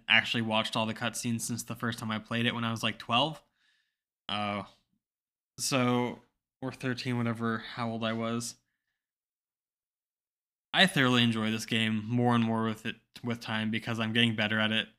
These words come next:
I've played it through on the highest difficulty this time around, and I found that that was the most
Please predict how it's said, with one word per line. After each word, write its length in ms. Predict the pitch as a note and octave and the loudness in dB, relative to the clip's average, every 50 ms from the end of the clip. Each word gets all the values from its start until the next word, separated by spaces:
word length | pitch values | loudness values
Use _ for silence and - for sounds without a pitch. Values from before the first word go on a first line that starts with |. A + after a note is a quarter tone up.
| _ _ _ _ _ _ _ _ _ _ _ - | _ _ _ _ _ _ _ _ _ _ _ -2
I've 260 | G#2 A2 A2+ G#2+ G#2+ | 0 0 0 -2 -4
played 220 | - - B2+ A#2+ A#2+ | -2 0 2 2 2
it 140 | A#2+ - - - _ _ - | 2 0 -2 -8 _ _ -12
through 320 | - C3+ C3 B2 B2 A#2+ | -6 -2 0 0 2 2
on 120 | A#2+ A#2+ | 2 2
the 80 | A2+ G#2+ | 2 2
highest 320 | - A#2+ A#2 A#2 A#2 - | 2 4 2 2 2 0
difficulty 480 | - A#2 - A#2+ - - A#2+ G#2+ - A#2 | -6 -8 -8 -8 -8 -6 -6 -6 -4 -4
this 160 | A2+ A#2 A#2 | -4 -4 -6
time 200 | - - A#2 A2+ | -6 -6 -4 -4
around, 200 | A#2 A2+ A2+ A2+ | -2 -2 -2 -2
and 100 | A2+ A2 | -2 -2
I 80 | A2 A2 | -4 -4
found 280 | G#2+ - A#2 A2+ A2 | -4 -4 -4 -4 -4
that 100 | A2 G#2+ | -4 -2
that 160 | A2 G2 F#2+ A2 | 0 0 0 0
was 160 | A2 G#2+ G#2+ | -2 -6 -4
the 80 | A#2 | -4
most 560 | A2 A2 A2+ A2 A2+ A2 G#2+ - - - - | -2 -2 -2 -2 -4 -4 -6 -8 -10 -10 -12